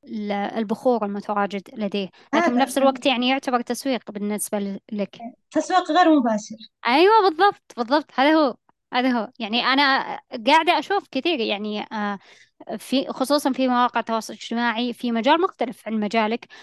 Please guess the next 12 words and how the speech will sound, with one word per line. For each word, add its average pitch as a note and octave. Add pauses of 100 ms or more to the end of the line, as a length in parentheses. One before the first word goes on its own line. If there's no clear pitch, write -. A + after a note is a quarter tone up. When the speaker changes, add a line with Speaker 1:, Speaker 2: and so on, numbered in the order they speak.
(280)
Speaker 1:
هو، C4+
آه، A#3 (120)
إنها، A#3 (420)
آه، -
تطلب A#3
مثلًا A#3 (960)
شنط C#4+ (600)
من A#3+
ماركات B3
عالمية A3+
وهي B3 (120)
زي C4+